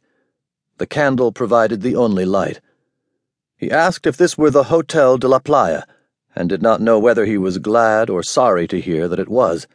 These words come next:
Getting his bags into the lobby by himself took a little while. Then, led by a small boy who carried a candle, he climbed the stairs to his room. The elevator was not working because there was no power. They climbed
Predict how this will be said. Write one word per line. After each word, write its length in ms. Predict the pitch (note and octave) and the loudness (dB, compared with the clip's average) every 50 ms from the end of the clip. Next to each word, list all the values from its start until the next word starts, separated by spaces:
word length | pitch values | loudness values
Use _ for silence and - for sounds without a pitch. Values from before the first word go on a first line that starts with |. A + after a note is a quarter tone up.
| _ _ _ _ _ _ _ _ _ _ _ _ _ _ _ _ _ _ _ _ | _ _ _ _ _ _ _ _ _ _ _ _ _ _ _ _ _ _ _ _
Getting 240 | - A#2 B2 C3 A#2+ | 0 0 2 2 0
his 120 | B2+ A#2+ | 0 -2
bags 340 | G#2+ G#2+ D3+ D3 C#3 C3 A2+ | 0 2 2 4 4 2 2
into 160 | C3 C3 A#2+ | 0 -2 2
the 100 | A2+ B2 | 2 2
lobby 340 | A#2+ B2+ D3 D3 C#3 C3+ B2 | 2 4 2 2 2 0 -2
by 180 | G#2 B2 B2 A2+ | 0 0 0 0
himself 640 | G#2+ A2+ G#2 - - - D3 A#2 F2 F2 F#2+ - - | 0 -2 -4 -4 0 0 2 2 2 0 -2 -4 -10
took 180 | - A2+ - | -12 -6 -4
a 40 | G#2+ | -4
little 240 | G2 G2+ G2 F#2 G2 | -2 -2 -2 0 0
while. 400 | A#2+ B2+ A2+ F2+ D#2 C#2+ C2+ - _ _ _ _ _ _ _ _ _ _ _ _ _ _ _ _ _ _ _ | 0 0 0 0 -2 -4 -6 -10 _ _ _ _ _ _ _ _ _ _ _ _ _ _ _ _ _ _ _
Then, 460 | - A#2 B2 C3 C#3+ D#3+ F3 D#3 B2+ - _ _ _ - | 0 2 2 2 2 0 0 -4 -6 -10 _ _ _ -4
led 260 | F#2+ A#2+ C#3+ D3 C3+ | 0 0 0 0 2
by 140 | D3+ C#3+ C3 | 2 2 2
a 80 | A#2+ | 2
small 360 | - - - D3 D3 D3+ D#3+ | 0 -4 -2 0 2 2 2
boy 520 | D#3 B2+ A2+ A2 F2+ E2+ D#2+ E2+ F#2+ G#2+ G#2+ | 2 2 0 2 2 2 2 0 0 -2 -4
who 120 | - G#2 | -6 -8
carried 300 | G2 - A#2+ A#2 A2+ A#2+ | -4 0 0 2 2 0
a 60 | C3+ | -2
candle, 640 | C3 - - C3 A2 F2+ E2 D#2+ D2 - - _ _ _ _ _ _ | -6 -6 -6 -4 -4 -2 -4 -6 -8 -8 -12 _ _ _ _ _ _
he 140 | _ - G#2 | _ -10 -8
climbed 380 | - - D3+ D3 C3+ C3+ C3+ B2+ | -6 -2 0 2 2 2 0 -2
the 80 | C#3+ | -6
stairs 420 | C3+ - - B2 G#2+ F#2+ F#2+ F#2+ - | -8 -2 0 0 2 2 0 -2 -4
to 120 | - G#2 | -4 -4
his 120 | G2+ G2 F#2 | -4 -2 -2
room. 300 | G#2 G#2 F#2 D2+ D2 - _ _ _ _ _ _ _ _ _ _ _ _ _ _ _ | -4 -4 -4 -6 -8 -12 _ _ _ _ _ _ _ _ _ _ _ _ _ _ _
The 120 | - F#2 - | -6 -4 0
elevator 460 | A2 A#2 A2+ G2+ G2+ G2+ F2+ F2 D#2+ | 0 2 2 2 0 0 0 -2 -2
was 140 | D#2 E2+ F2+ | -4 -4 -4
not 200 | G2 E2+ D#2+ - | -2 -4 -2 -2
working 520 | F#2 F2+ E2+ - - D#2 D#2+ G2+ A2+ - - | -2 -4 -4 -4 -8 -10 -12 -12 -14 -12 -12
because 220 | F2 - F#2 E2+ | -8 -8 -6 -6
there 100 | F2+ F2+ | -6 -6
was 140 | D#2+ F#2+ F#2 | -6 -6 -4
no 120 | F2+ F2 | -4 -6
power. 460 | E2 - A2+ G#2+ E2+ D2 - - - _ _ _ _ _ _ _ _ _ _ _ _ _ _ _ _ _ _ _ _ _ _ _ _ _ _ _ - | -6 -6 -6 -4 -4 -4 -6 -10 -16 _ _ _ _ _ _ _ _ _ _ _ _ _ _ _ _ _ _ _ _ _ _ _ _ _ _ _ -4
They 100 | A2 G#2 | -4 -4
climbed 420 | - C#3+ D3 C#3 C3+ C3 B2 | 0 0 2 2 2 2 0